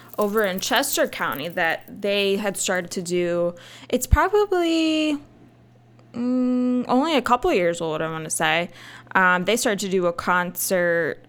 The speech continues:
uh, series festival over there, which I haven't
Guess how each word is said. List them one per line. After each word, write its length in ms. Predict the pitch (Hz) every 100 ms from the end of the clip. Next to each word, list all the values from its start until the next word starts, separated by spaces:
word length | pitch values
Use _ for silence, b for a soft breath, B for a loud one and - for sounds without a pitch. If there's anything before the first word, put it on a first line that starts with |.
| -
uh, 260 | 165 160
series 1120 | 165 - 208 196 185 180 175 175 175 170 165 -
festival 720 | 196 196 - 170 185 175 165
over 180 | 147 156
there, 320 | 165 180 156
which 200 | 165 180
I 100 | 160
haven't 800 | - 185 180 165 175 170 175